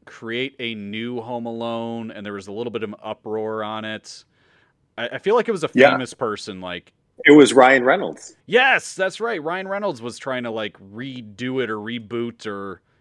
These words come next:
Speaker 1: take it over or something in a, in some kind of way.
Speaker 2: Yeah, he had, he had a project in, a project that was like a dark reimagining of Home Alone or something like that. Um,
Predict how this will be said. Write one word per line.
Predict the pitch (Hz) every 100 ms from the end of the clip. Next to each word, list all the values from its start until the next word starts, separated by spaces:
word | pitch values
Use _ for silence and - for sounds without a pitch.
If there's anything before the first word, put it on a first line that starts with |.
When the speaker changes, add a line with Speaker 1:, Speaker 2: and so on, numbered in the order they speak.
| _ _ -
Speaker 1:
take | 131 131
it | 123
over | 113 117 104 95
or |
something | 90 110 90 90 82 80 80
in | 90
a, | 87
in | 87 92
some | - 92
kind | 98
of | 85
way. | 82 71 - _ _ _ _ _ _ _ _ _ _
Speaker 2:
Yeah, | - 135 101
he | 120 113
had, | 135 120 113 104 110 _ _ _ _ _ _ _ _ _ _ _ _ _
he | - 151
had | 139 156
a | 151
project | 107 - - 143 135 131 143 135 - - - -
in, | - 127 127 127 127 120 - _ - - _ _ _ _ _ _ _ _ _ _ _ - - - _ _ -
a |
project | 95 - 127 117 104 107 -
that | 98
was | 104
like | 107 98
a | 98
dark | 85 - 107 113 -
reimagining | 113 110 98 95 104 101 95 90
of | 85
Home | 107 92
Alone | 87 90 87 82
or |
something | 82 90 - 85
like | 80 -
that. | 82 78 78 -
Um, | 90 85 80 78